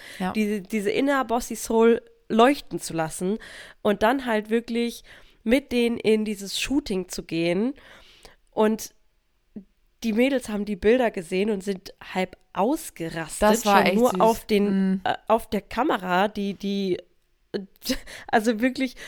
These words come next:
Speaker 2: Out-of-Cam-Bilder gesehen haben von sich, weil du ja auch gerade diesen, diesen Tag so durchgemacht hast, ne? Und dann wirklich so
Speaker 1: Mhm.
Speaker 2: dieses, ja, diese Strahlen rauszuholen, es war einfach so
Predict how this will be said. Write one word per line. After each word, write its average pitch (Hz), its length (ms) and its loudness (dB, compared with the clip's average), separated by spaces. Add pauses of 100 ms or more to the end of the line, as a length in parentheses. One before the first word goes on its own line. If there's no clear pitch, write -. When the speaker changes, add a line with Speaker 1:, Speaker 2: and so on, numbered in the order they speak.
(180)
Speaker 2:
Out-of-Cam-Bilder 240 920 2
gesehen 185 500 -2
haben 185 340 0 (320)
von 277 320 4
sich, 226 420 -2 (360)
weil 233 320 2
du 240 100 -4
ja 233 200 -2
auch - 120 -8
gerade 240 280 -4
diesen, 226 360 -4 (280)
diesen 208 260 -6
Tag 254 340 -8
so 247 180 -2
durchgemacht 254 800 -4
hast, 214 300 -8
ne? 240 160 0
Und 233 220 -2
dann 247 200 -2
wirklich 226 300 -8
so 226 100 -6
Speaker 1:
Mhm. 190 40 -4
Speaker 2:
dieses, 214 360 -4 (320)
ja, 233 140 0
diese 220 240 -4
Strahlen 240 560 -4
rauszuholen, 214 680 -2
es 214 120 -8
war 202 80 0
einfach 202 260 -4
so 233 420 -4